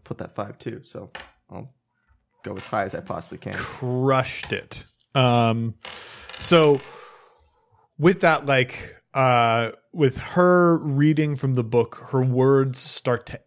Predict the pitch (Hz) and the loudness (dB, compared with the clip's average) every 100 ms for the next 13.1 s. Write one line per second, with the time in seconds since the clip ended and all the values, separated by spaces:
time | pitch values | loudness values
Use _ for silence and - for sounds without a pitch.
0 | - 143 - 135 123 - 107 98 - - | -4 -4 -2 -2 -2 -2 -2 -2 -8 -18
1 | - - 123 - 113 98 - - 113 110 | -16 -10 -10 -6 -6 -6 -8 -6 -4 -4
2 | 107 101 101 - 104 90 85 - - 113 | -4 -6 -10 -10 -8 -8 -10 -20 -12 -8
3 | 101 98 101 - - - 135 120 - 120 | -8 -8 -12 -14 -16 -6 0 0 0 2
4 | 123 131 123 113 117 110 - - 123 120 | 2 4 2 0 -2 -8 -8 -2 0 0
5 | 110 101 104 - 107 - 113 104 - 107 | 0 -2 -4 -6 -8 -4 -6 -6 -6 -4
6 | 98 95 - 104 95 92 95 87 - _ | -2 -4 -6 -6 -6 -6 -8 -8 -16 _
7 | - 131 131 120 135 - - 135 120 - | -2 0 2 0 -2 -8 -2 -2 -2 -8
8 | - 135 123 - 131 120 107 107 95 82 | -10 -6 -6 -2 -2 0 2 2 0 -4
9 | 98 _ _ 131 123 117 113 - 123 117 | -14 _ _ 0 2 0 -2 -2 2 4
10 | 117 110 160 147 147 123 123 117 110 - | 2 2 0 0 0 0 0 0 -2 -6
11 | - 123 110 101 - - 135 120 - 127 | -6 0 2 0 -2 -4 -2 -2 -2 -6
12 | 120 113 104 110 - - - 101 80 - | -4 -6 -2 -4 -4 -12 -4 -4 -4 -14